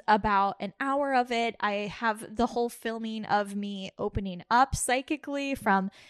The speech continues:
being a normal everyday person to being like, "Woo, there's a spirit." Um, <laughs> so we filmed that, uh, and that didn't make it in the episode. And of course, if you love Robert's corny jokes,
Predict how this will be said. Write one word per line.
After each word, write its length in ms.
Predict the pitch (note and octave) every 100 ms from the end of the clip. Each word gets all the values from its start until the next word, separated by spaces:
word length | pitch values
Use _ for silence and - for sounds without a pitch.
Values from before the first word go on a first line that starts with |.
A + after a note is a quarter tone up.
| _
being 180 | A3+ A3
a 60 |
normal 360 | G#3+ A3+ D#4 D4+
everyday 320 | E4+ F4 F#4+
person 460 | F#4 G#4 G4 A#3+ A#3
to 140 | B3
being 220 | A3+ A#3 A#3
like, 260 | A#3 -
"Woo, 380 | G#4+ A4 G4+ A4
there's 220 | E4 C4
a 100 | D4
spirit." 640 | F4 - G4 F#4+ F#4+ G4 - -
Um, 320 | - C4 C4 D4 - A4
<laughs> 220 | - A#4+
so 440 | - - B3+ B3 C4+ - - D#4+
we 200 | C4+ D4+
filmed 400 | - G#3 G#3 A#3+
that, 280 | C#4+ D#4 G4+ A4+ _
uh, 420 | - A#3 A3+ A3+ -
and 200 | A#3 A3+ -
that 260 | A#3 B3
didn't 300 | B3 A#3 B3
make 180 | A#3+ A#3
it 160 | A#3+ -
in 120 | A3+
the 100 | A3+
episode. 560 | G#3+ A#3+ G#3+ G#3 G#3+ -
And 100 | A#3
of 140 | A#3+
course, 340 | - C#4+ D4 -
if 160 | C4 -
you 160 | C#4 D#4+
love 520 | D4+ F4 F4+ D4+ B3
Robert's 540 | D4 E4 E4 D#4+ - - - -
corny 580 | - D#4+ F#4 F#4+ F4+ F#4 - -
jokes, 840 | A#3 - F4+ D4 A#3 - - -